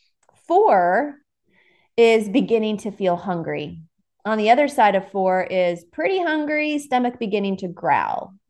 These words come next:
all right? So there's the differences between three and four.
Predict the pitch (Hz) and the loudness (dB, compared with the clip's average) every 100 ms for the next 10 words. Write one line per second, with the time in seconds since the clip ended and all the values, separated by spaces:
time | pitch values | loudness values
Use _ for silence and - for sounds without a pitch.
0 | - 190 185 185 185 208 208 240 254 208 | -6 -2 0 -2 -6 -6 -2 -4 -4 -6
1 | 196 196 185 185 175 180 - 165 165 - | -6 -6 -8 -8 -10 -10 -10 -10 -10 -10
2 | 175 170 165 165 196 165 151 151 | -8 -6 -8 -6 -4 -2 -4 -8